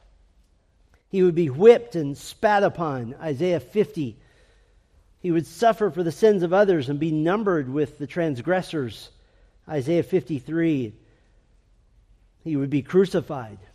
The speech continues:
Psalm twenty-two and Zechariah twelve. He would be raised from the dead, Psalm sixteen,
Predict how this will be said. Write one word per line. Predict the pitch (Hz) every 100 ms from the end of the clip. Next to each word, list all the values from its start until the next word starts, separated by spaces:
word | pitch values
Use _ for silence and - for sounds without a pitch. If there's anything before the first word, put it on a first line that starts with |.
| _ _ _ _ _ _ _ _ _
Psalm | - 165 165
twenty-two | - 185 175 - 185 190 156
and | 127
Zechariah | 123 151 175 160 156
twelve. | 131 - 170 165 131 107 _ _ _
He | 240 285
would | 233
be | 202
raised | 190 240 277 220
from | - 185
the | 160
dead, | 131 220 294 147 101 - _ _ _ _ _
Psalm | 196 196 185
sixteen, | - 214 - - 226 240 165